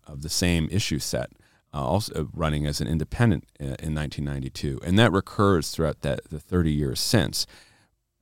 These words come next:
It really took a figure like Donald Trump to decide that he wasn't going to run as an outsider,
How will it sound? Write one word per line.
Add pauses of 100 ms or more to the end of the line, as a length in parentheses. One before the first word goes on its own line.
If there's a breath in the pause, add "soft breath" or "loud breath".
It
really
took
a
figure
like
Donald
Trump
to
decide
that
he
wasn't
going
to
run
as
an
outsider,